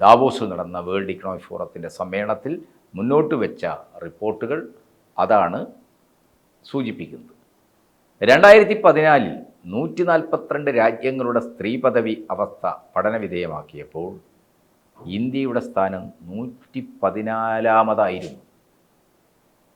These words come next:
രണ്ടായിരത്തി ഇരുപത്തിരണ്ടിൽ നൂറ്റി നാൽപത്താറ് രാജ്യങ്ങളിൽ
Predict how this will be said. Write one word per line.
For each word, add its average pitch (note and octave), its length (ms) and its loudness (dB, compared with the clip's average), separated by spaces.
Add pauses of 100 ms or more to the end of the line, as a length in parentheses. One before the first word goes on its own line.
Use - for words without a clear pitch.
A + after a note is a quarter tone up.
(580)
രണ്ടായിരത്തി E3 420 8
ഇരുപത്തിരണ്ടിൽ C#3+ 440 2 (180)
നൂറ്റി A#2+ 260 -8
നാൽപത്താറ് C3 520 4
രാജ്യങ്ങളിൽ A2 440 -2